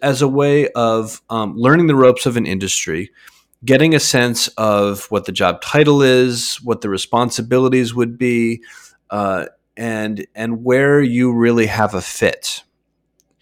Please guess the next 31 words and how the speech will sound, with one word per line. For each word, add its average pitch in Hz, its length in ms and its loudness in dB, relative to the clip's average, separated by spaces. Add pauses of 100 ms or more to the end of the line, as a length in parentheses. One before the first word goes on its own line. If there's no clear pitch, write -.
(340)
Now, 120 360 2
many 160 300 4
people 151 300 0
think 120 400 -4
that 113 160 0
networking 107 760 -4 (920)
consists 131 560 0
of 110 140 0 (100)
asking 123 480 -2
for 107 180 0
referrals. 95 840 0 (280)
"Will 104 300 -6
you, 101 320 -2
will 107 140 -4
you 104 100 -2
hire 104 320 0
me?" 73 240 -6 (540)
And 110 340 0
sometimes 160 500 0
that 160 140 0
works 160 340 0
because 113 480 -2
there 113 260 4
are 120 180 4
referrals, 117 800 4 (320)
uh, 98 80 -10
programs 113 720 2
at 80 100 -6
companies. 90 560 -6
And 104 100 -8
so 95 420 0